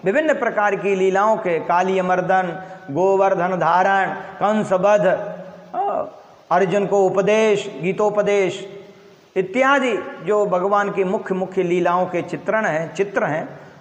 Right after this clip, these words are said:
उन चित्रपटों को, उन लीलाओं को प्रदर्श-, प्रदर्शित करते हुए उनको वहाँ स्थापित किया जाए। तथा भगवान श्री कृष्ण के जन्म महोत्सव का आनंद लेने के लिए आए हुए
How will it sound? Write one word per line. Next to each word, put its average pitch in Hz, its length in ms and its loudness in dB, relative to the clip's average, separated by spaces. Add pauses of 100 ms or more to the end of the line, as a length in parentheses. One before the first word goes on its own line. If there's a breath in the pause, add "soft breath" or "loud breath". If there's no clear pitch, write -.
(100)
उन 214 160 -2
चित्रपटों 185 600 -2
को, 175 560 -4
उन 175 120 -2
लीलाओं 165 400 0
को 180 100 -2
प्रदर्श-, 165 600 -6
प्रदर्शित 196 720 -2 (240)
करते 175 300 0
हुए 175 260 0
उनको 160 400 -4
वहाँ 147 200 -2
स्थापित 135 500 -6
किया 139 240 -2
जाए। 92 220 -6 (1000)
तथा 175 260 2
भगवान 175 460 0
श्री 180 180 -2
कृष्ण 180 320 -4
के 180 160 0
जन्म 180 260 -2
महोत्सव 175 580 -2
का 185 120 0
आनंद 180 380 0
लेने 180 340 0
के 175 220 -2
लिए 175 180 0
आए 175 240 2
हुए 185 380 2